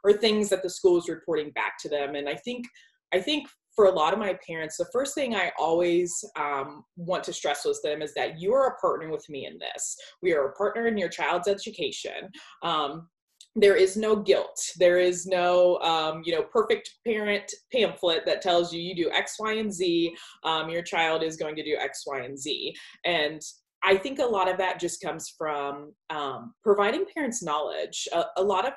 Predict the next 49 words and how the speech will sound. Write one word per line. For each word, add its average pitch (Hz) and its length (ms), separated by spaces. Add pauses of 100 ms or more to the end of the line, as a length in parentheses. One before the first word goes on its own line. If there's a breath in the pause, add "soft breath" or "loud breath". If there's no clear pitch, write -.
(120)
parents, 214 560 (300 loud breath)
um, 170 200
believe, 160 500
you 165 100
know, 143 240 (340)
my 175 200
child 190 340
is 170 480
engaging 175 460
in 170 100
these 160 200
behaviors 151 680
because 156 420
they're 170 180
choosing 165 440
to 160 100
do 156 200
that. - 460
And, 190 200
uh, 185 100 (100)
I 196 100
think 202 200
we 185 180
as 175 120
educators, 170 800
many 170 240
of 160 80
us - 180
know 190 320 (320 loud breath)
that's 170 260
not 180 200
true. 151 400 (100)
Kids 175 220
do 175 180
well 139 160
if 135 140
they 143 200
can. 87 280
If - 120
they 151 200
have 160 180
the 214 80
skills 151 640
and 165 160
they're, 147 240 (180)
um, 123 400
you 196 120
know, 180 100
we're 165 160